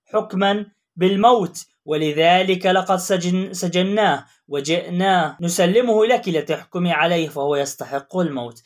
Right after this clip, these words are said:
عندها تكلم يشوع: "ملكتي سيدتي، هم الكافرون الذين قال عنهم جدي داود: 'من يقوم لي على المسيئين،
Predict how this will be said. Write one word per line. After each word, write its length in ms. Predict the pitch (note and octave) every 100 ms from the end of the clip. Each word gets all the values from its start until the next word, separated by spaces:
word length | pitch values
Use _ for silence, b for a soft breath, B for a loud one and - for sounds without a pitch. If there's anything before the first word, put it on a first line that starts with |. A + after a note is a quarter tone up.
| b b -
عندها 600 | G3 F#4+ F#4+ D#4 D4+ B3
تكلم 360 | C4 C4+ B3+
يشوع: 760 | A3 G#3 F#3 A#3+ B3+ G#3+ E3 -
"ملكتي 680 | F3+ G#3 D#4 D4 - C3+ A#2 -
سيدتي، 840 | - D#3 C#3+ G#3+ A3 - C#3 A#2+ b _
هم 240 | E4 G4+ C#4+
الكافرون 720 | F3+ G#3 F#3 F3+ F3+ F3 D#3
الذين 380 | C#3+ D3+ F#3 F#3
قال 380 | F3+ F#3+ F#3+ F#3+
عنهم 420 | F3 G3 G3 F#3
جدي 360 | F3+ F#3 G3+
داود: 440 | G3 G3+ A#3 A#3 -
'من 320 | D3+ E3 G3+
يقوم 720 | A#3 A3+ A3 A#3 C4 C4 B3
لي 220 | A#3 A#3 F#3
على 260 | E3 F#3
المسيئين، 1120 | F3+ F3 F3 F3+ F#3 F#3 - B3 A#3+ E3+ C3+